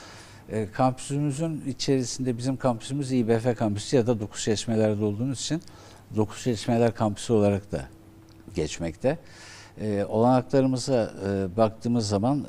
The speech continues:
e, uygulamalı dersler ve araştırmalar için öğrencilerimize yönelik altı tane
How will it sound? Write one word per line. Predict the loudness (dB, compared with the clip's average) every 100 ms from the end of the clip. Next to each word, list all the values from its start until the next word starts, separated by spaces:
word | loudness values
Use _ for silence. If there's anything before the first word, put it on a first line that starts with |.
| -4
e, | -2 -2 -2 -4 -6 -12 -18 -20 -8
uygulamalı | -2 2 4 4 2 4
dersler | 4 4 2 0 2 2
ve | 2 2
araştırmalar | 0 -2 -2 -2 -4 -4 0 2 0 -2 -12 -20 -20 -20 -12
için | -8 -4 -4
öğrencilerimize | 0 0 0 -2 -2 -2 -2 -2
yönelik | -2 -4 -6 -4
altı | -4 -4 -6
tane | -4 -2 -2 -6